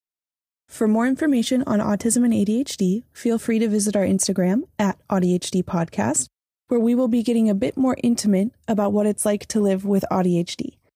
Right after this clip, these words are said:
If you're looking to find more like-minded people, please head over to our Facebook group titled A D H D. And if you want to send in your personal story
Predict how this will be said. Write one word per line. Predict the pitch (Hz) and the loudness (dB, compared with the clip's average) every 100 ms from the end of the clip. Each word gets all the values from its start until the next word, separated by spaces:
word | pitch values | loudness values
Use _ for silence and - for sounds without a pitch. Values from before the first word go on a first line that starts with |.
| - | -6
If | 220 | -2
you're | 233 | 2
looking | 226 240 240 | 0 2 0
to | 226 | 0
find | 220 214 | 0 2
more | 208 | 2
like-minded | 196 190 - 180 185 - | 2 0 0 0 0 0
people, | 339 - 214 262 - | -2 0 -2 -2 -4
please | 240 233 | -2 0
head | - 226 | 0 0
over | 220 214 208 | 2 0 0
to | 220 | 0
our | 202 | -2
Facebook | - 196 - 196 | -2 -4 -4 -4
group | 190 226 - - | -2 -2 -4 -10
titled | - 185 180 - | -2 0 0 -2
A | 180 175 | -2 0
D | 175 | 2
H | 175 - | 0 -4
D. | 170 190 294 _ _ _ _ | -2 -2 -4 _ _ _ _
And | 254 233 | 0 0
if | 269 | 2
you | 285 | 0
want | 302 | 2
to | 294 | 0
send | - 262 247 | 2 2 2
in | 240 240 | 2 0
your | 220 202 214 214 208 - - | 0 2 2 2 0 -2 -8
personal | - 208 - 196 | -6 -4 0 -2
story | 185 - 180 196 277 | -2 0 0 2 0